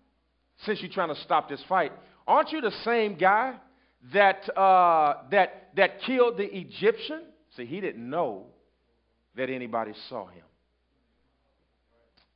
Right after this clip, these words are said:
Oh, y'all not getting this. He, he says, he went out the second day and he saw two Hebrews fighting. And one of the men, he said to the man who started it, he said, uh, "Why, why are you hitting him?"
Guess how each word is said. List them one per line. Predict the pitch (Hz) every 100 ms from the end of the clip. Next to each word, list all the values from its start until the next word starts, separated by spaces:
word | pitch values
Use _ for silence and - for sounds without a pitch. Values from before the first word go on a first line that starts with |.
| _ _ _
Oh, | 110 101
y'all | 101 101
not | 95 87
getting | 101 92
this. | 90 76 - _ _ _ _ _ _
He, | 113 110
he | 107 117 -
says, | 113 98 - _ _
he | 135
went | 120 117
out | 107
the | 101 -
second | 151 123 113
day | 110
and |
he | 107 -
saw | 117
two | - 120 117 113 _ _
Hebrews | 151 110 113 110
fighting. | 160 147 113 95 _ _
And | 107 127
one |
of | 123
the | 113
men, | 120 113 110 113 _
he | 117
said | 135 123
to | 113
the |
man | 113 110
who | 113
started | 110 156 147 113
it, | 110
he | 113 -
said, | 117 107 _ _
uh, | 117
"Why, | 117 139 135 120
why | 135
are | 131 123
you | 117
hitting | 113 165 139
him?" | 120 120